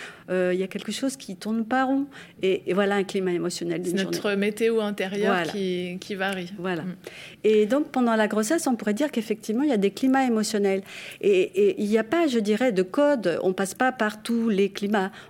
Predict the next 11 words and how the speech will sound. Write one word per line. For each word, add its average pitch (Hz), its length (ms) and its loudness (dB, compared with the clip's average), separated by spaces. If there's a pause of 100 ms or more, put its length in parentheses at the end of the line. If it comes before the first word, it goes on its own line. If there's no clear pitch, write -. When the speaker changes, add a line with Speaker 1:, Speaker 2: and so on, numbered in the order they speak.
(120)
Speaker 1:
on 170 60 -6
passe 226 240 -2
par - 200 -4
certains 170 360 -8
climats. - 260 -20 (1800)
Speaker 2:
D'accord. 196 280 -2
Alors, 156 220 -2 (160)
par 208 140 2
exemple, 190 420 0
euh, 175 540 -4
est, 185 140 -2